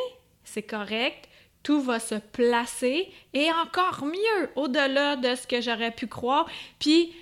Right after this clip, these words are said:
avec encore mieux dans le sens où ça peut même donner des excellentes histoires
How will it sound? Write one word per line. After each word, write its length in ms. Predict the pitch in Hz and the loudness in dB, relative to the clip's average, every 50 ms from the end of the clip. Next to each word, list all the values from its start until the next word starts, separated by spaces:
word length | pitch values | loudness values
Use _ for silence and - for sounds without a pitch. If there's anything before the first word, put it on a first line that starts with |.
| - _ _ | -20 _ _
avec 640 | - 247 254 214 226 262 277 269 - - - - - - - _ _ _ _ _ _ _ _ _ _ - | 2 4 4 4 2 2 0 0 -2 -10 -16 -16 -18 -20 -20 _ _ _ _ _ _ _ _ _ _ 2
encore 440 | 254 277 277 - 320 302 285 262 277 | 2 2 4 4 4 4 4 4 2
mieux 220 | 285 311 370 392 | 2 2 2 2
dans 160 | 294 285 254 | 2 2 2
le 40 | 247 | 2
sens 360 | 247 - 294 311 339 320 - | 2 0 -2 -2 -2 -4 -4
où 60 | 320 | -4
ça 200 | 294 - 302 254 | -2 0 -2 -2
peut 140 | - - 262 | 2 2 2
même 220 | 254 320 392 359 269 | 2 2 2 2 4
donner 300 | 269 262 254 285 349 294 | 4 4 4 2 0 2
des 280 | 240 247 226 196 208 | 2 2 2 2 2
excellentes 560 | 302 392 - - - 247 247 269 294 285 - | 0 0 0 0 0 2 2 2 0 -2 -2
histoires 540 | 269 240 - - - 311 311 311 359 - 403 | -4 -4 -2 2 2 2 2 2 -2 -4 -2